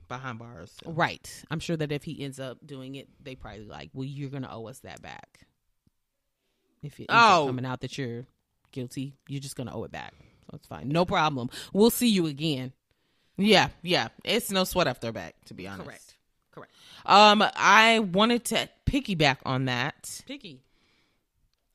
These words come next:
Speaker 1: Picky, picky. Um, it doesn't have anything to do with the court case or anything, but, uh, on the eighth of this month, um, Offset tweeted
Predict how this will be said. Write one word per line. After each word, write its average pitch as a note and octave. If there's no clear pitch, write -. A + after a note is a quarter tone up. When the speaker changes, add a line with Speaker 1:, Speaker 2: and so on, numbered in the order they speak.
Speaker 1:
Picky, G3
picky. G#3
Um, F3+
it D#3+
doesn't E3+
have D#3+
anything C3+
to C3+
do B2+
with A#2
the B2
court -
case A#2
or B2
anything, A#2+
but, D3
uh, D3+
on E3
the D3+
eighth D3
of C#3
this C#3
month, C#3
um, C3+
Offset D#3
tweeted C#3+